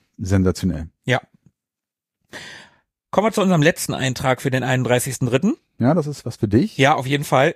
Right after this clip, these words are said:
Speaker 2: StarCraft erscheint vor fünfundzwanzig Jahren für Windows. Absoluter Meilenstein, habe ich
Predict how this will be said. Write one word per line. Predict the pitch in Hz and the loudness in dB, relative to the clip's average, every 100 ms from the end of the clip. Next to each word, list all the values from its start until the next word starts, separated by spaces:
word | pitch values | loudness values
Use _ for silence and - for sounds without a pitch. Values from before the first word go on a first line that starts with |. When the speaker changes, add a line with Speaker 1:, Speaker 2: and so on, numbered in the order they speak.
| - | -4
Speaker 2:
StarCraft | - 151 165 - 127 135 - - | -4 0 0 2 0 0 -4 -8
erscheint | 131 151 165 170 | -2 0 0 -2
vor | - 151 | -6 -4
fünfundzwanzig | 160 - 240 220 220 208 - 160 165 - - | -4 0 2 4 2 -2 -2 0 -2 -4 -2
Jahren | 135 135 135 139 | 0 0 -2 -4
für | - 123 | -4 -2
Windows. | 123 110 107 127 - - - - - - - - _ _ _ _ _ _ - | 0 0 -2 -4 -8 -18 -20 -20 -20 -20 -20 -20 _ _ _ _ _ _ -2
Absoluter | 170 190 202 190 170 | -2 0 2 4 6
Meilenstein, | 151 151 175 165 175 170 180 214 254 _ _ - | 6 4 2 2 2 2 2 0 -4 _ _ -8
habe | - 147 | -2 0
ich | 151 - | -2 -6